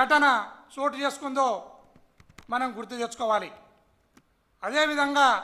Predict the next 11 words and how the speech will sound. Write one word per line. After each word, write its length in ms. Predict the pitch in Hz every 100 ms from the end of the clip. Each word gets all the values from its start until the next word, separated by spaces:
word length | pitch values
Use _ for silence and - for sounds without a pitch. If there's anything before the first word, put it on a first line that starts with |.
| - - _ _ _ _ _ _ _ _ _ _ 240
ఇంకా 160 | 320 302 285
చాలా 300 | 247 311 311 254 - - - _ _ _ _ _ _ _ - 240
ఆయన 200 | 277 262 240 202 202
విజిట్లలో 520 | 262 330 339 311 294 202 - - - _ - _ _ _ _
ఏ 160 | 202 262 311
విజిట్కి 360 | 277 339 349 247
కూడా 200 | 330 320 285 185 - - _ _ _ -
సక్రమమైన 640 | 247 - 330 330 320 311 302 285
బందోబస్తును 640 | 254 294 320 320 320 294 226 160 - _ _ _ _
ఈ 120 | 226 269
ప్రభుత్వం 460 | 254 269 294 311 269